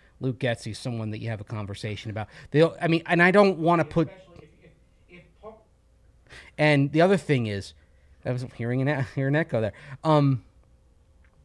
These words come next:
I don't put too much on Luke Getsy struggling at Mississippi State.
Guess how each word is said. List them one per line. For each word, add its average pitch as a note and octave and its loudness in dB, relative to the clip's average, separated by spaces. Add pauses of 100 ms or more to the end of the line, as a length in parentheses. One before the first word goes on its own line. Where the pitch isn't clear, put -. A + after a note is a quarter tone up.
(160)
I - 6
don't F#3 4
put E3 -2
too F3 -2
much D#3 2 (420)
on D3 4
Luke C#3 0
Getsy C3 -2 (240)
struggling C#3 0
at A#2 -6
Mississippi A#2 -8
State. - -18